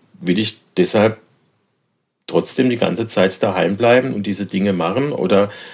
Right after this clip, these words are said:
ähm, ist es nicht dennoch gerecht und auch wichtig, vor allem auch für die Entwicklung von Kindern, dass dann halt eine Weile auf Geld verzichtet wird?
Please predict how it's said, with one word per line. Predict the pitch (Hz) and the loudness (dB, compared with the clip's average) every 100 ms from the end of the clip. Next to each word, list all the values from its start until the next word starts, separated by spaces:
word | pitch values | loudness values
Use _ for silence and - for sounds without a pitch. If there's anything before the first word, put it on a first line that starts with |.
| - - | -14 0
ähm, | 95 95 95 | 2 4 2
ist | - 101 | -2 -4
es | - | -2
nicht | 98 - - _ _ _ - | -2 -4 -8 _ _ _ -2
dennoch | 87 117 - | 2 2 2
gerecht | 110 82 - - | 0 2 0 0
und | - | -4
auch | 82 - - | -4 -6 0
wichtig, | 104 - 95 95 | 0 2 -2 0
vor | - 87 | 2 2
allem | 87 98 | 2 0
auch | - - | -2 -4
für | - | -4
die | 101 | -2
Entwicklung | 92 - 98 101 92 | -2 -2 -4 -4 -2
von | 87 82 | -4 -4
Kindern, | - 170 143 101 98 - - - | 0 2 4 2 0 -6 -12 -6
dass | 98 | -2
dann | 107 92 | 0 0
halt | 95 95 | 0 0
eine | 95 | 0
Weile | 85 92 98 | 2 2 0
auf | 98 | 0
Geld | 101 92 | 0 0
verzichtet | - 104 117 - 104 - | 0 -2 -4 -2 -4 -2
wird? | - - | -4 -4